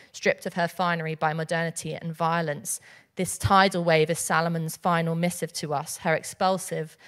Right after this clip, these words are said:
upward trajectory into a mythic androgynous creature. She is a woman, an artist, a revolution. And I just think that's wonderful. Here is a woman who had all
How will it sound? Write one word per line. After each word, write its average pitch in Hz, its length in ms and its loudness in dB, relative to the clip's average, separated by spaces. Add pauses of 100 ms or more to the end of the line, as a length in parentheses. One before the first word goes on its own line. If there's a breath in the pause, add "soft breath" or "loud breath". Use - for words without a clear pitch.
(160 loud breath)
upward - 380 4
trajectory 165 760 0 (240 loud breath)
into 175 220 -4
a - 20 0
mythic 180 540 0
androgynous 170 560 -2
creature. 175 580 -6
She - 240 -4
is 175 140 -6
a 165 40 -2
woman, 165 360 -2
an - 160 -10
artist, 160 640 -8
a 160 60 -12
revolution. 160 720 -8 (720)
And 160 340 -8 (420 loud breath)
I 208 80 -2
just - 180 -4
think 170 140 -4
that's - 180 -2
wonderful. 175 480 -2
Here 185 180 2
is 175 120 0
a - 20 -6
woman 170 240 0
who 185 140 -2
had 165 360 2 (300 loud breath)
all 196 560 6